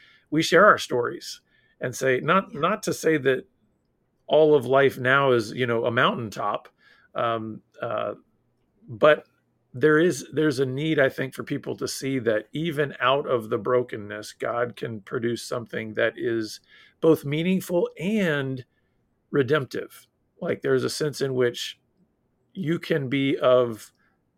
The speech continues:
Speaker 1: help and service to others who are in that same kind of situation.
Speaker 2: Well, and honestly, if I hadn't gone, I'm not saying God, like, wanted this to happen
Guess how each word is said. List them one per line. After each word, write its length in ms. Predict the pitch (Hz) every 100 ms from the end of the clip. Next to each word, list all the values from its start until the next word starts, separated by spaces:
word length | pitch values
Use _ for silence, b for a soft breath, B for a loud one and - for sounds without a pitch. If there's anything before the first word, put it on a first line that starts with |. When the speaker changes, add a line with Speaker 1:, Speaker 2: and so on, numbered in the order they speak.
| _
Speaker 1:
help 440 | - - 214 - -
and 120 | 123
service 520 | - 151 175 135 110 -
to 120 | -
others 360 | 123 131 113
who 140 | - 123
are 80 | 131
in 140 | 117
that 180 | 113 -
same 340 | - 110 110
kind 240 | - 123 110
of 120 | 98
situation. 680 | 117 - 113 104 107 104 - _ _ _ _ _ _ _ _ _ _ _ _ _ B B B
Speaker 2:
Well, 140 | 262
and 100 | 269
honestly, 640 | 185 262 277 269 277 254 226 -
if 140 | 220
I 100 | 220
hadn't 420 | 208 226 254 277
gone, 380 | 247 214 202 190 -
I'm 120 | 220
not 240 | 254 254
saying 400 | - 233 226 214
God, 320 | 196 190 185
like, 280 | 180 156 131 -
wanted 500 | 151 156 185 262 214
this 220 | 247 -
to 80 | 233
happen 760 | 214 233 226 226 220 214 214